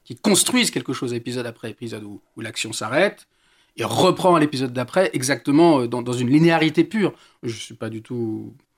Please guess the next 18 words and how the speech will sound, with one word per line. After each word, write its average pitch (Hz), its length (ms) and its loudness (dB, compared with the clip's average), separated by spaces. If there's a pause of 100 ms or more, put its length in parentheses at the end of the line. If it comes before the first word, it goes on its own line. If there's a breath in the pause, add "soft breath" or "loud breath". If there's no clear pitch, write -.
(360)
d'accord, 151 460 0
je 120 140 -4
pense 117 200 -6
pas 123 140 -4
du 113 100 -8
tout 190 140 -4
qu'un 117 580 -4
récit 117 300 -4
non 147 260 4
linéaire 160 440 4
soit - 160 -10
par 120 120 -6
définition 117 420 -12
supérieur 143 400 -8
à - 20 -6
un 135 40 -8
récit 120 240 -10
linéaire. 123 360 -8